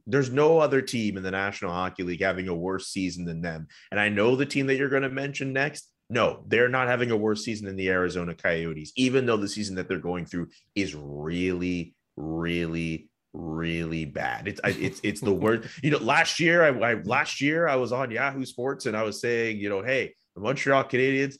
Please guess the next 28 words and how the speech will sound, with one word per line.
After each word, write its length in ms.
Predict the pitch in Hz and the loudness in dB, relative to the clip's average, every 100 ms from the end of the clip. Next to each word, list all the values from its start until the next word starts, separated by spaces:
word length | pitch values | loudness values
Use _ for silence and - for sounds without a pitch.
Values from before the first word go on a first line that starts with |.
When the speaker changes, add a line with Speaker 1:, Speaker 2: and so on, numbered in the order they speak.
| - - | -10 0
Speaker 1:
this 160 | 147 | 0
is 80 | 127 | 2
the 80 | 110 | 0
best 320 | 92 139 - | 4 2 2
Montreal 400 | 131 135 139 135 | 0 0 4 4
Canadiens 500 | 131 131 135 127 120 | 4 2 2 0 -2
team 220 | 147 135 | -2 2
I've 100 | 127 | 2
ever 160 | 123 127 | 2 -2
seen 220 | 120 135 | -4 -2
in 80 | 127 | 0
my 140 | 120 | 0
lifetime." 560 | 127 135 147 156 156 151 _ _ - | 0 0 0 -2 -2 -4 _ _ 0
I'm, 400 | 123 139 156 143 - | 2 2 0 -4 0
I'm 160 | 135 | 2
willing 220 | 160 160 | 4 4
to 80 | 147 | 2
put 180 | 139 156 | 2 2
it 80 | 143 | 2
out 160 | 143 | 0
right 200 | 135 139 | -2 -4
now, 280 | 131 143 95 - _ _ | -2 -4 -4 -10 _ _
this 240 | 113 151 143 | -8 -6 2
Montreal 320 | 143 143 135 | 2 4 0
Canadiens 320 | 135 135 131 | 2 0 0
team 160 | 143 123 | -2 -4
I've 100 | 123 | -2
seen 200 | 131 | -4